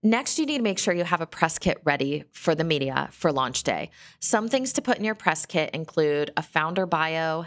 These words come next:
headshot, high-res images of your team,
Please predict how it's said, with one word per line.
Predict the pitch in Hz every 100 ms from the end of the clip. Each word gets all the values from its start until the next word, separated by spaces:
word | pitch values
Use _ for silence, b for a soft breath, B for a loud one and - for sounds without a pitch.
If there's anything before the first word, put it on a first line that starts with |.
| -
headshot, | 190 151 - 160 147 156 - - - B B B B
high-res | 196 175 185 185 -
images | 165 160 156 156 156 170 175 -
of | 156 147
your | 127
team, | 156 - 247 233 233